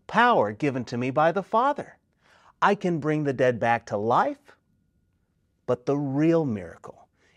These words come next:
is I can make spiritually dead people live. The Father has given me the authority to judge." You may remember in chapter three,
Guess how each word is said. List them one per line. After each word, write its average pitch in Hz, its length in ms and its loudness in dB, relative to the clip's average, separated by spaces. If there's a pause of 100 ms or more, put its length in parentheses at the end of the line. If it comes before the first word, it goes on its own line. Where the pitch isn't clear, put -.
is 127 280 -6
I 127 160 -2
can 120 240 -6
make 110 220 -8
spiritually 120 800 -4 (160)
dead 110 460 -2 (320)
people 101 600 -6 (220)
live. 90 420 -12 (2500)
The 113 100 -8
Father 151 680 -2 (480)
has 135 260 -4
given 151 540 -2 (200)
me 127 540 -6
the 120 140 -4
authority 117 500 -2
to 175 160 -4
judge." 175 580 -10 (1700)
You 185 200 -6
may 180 200 0
remember 120 440 0
in 113 80 -4
chapter 113 400 -6
three, 107 420 -10